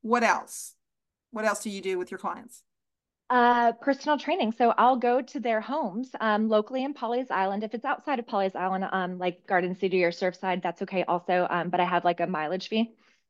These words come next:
Speaker 2: And so, um, but I'll, I'll, like, have Matt will travel. So I travel with all of my weights, all of my, like, equipment and stuff like that.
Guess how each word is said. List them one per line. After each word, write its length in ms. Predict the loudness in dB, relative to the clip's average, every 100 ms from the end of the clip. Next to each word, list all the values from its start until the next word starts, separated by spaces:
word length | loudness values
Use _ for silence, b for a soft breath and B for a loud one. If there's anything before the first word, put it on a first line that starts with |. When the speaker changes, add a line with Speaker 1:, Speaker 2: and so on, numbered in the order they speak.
| _
Speaker 2:
And 220 | 2 4
so, 380 | 4 4 6 6 4
um, 300 | 2 2 0
but 140 | 0
I'll, 280 | 2 2 0 -2
I'll, 420 | -2 -2 -2 -8 -20 _ _
like, 200 | -6 -2
have 280 | 2 2 4
Matt 260 | 0 0
will 160 | -2 -2
travel. 460 | -4 -6 -6 -6 -8
So 60 | -4
I 240 | -2 -2 -6 -14
travel 280 | -2 0 0
with 140 | -2 -2
all 180 | 0 0
of 100 | 0
my 140 | -2
weights, 280 | 0 -4 -6 -4
all 180 | -2
of 140 | -2 -2
my, 300 | 0 0 0
like, 200 | -2 -4
equipment 380 | -6 -8 -6 -4
and 100 | -4
stuff 200 | -4 -4
like 180 | -6 -8 _
that. 220 | -4 -4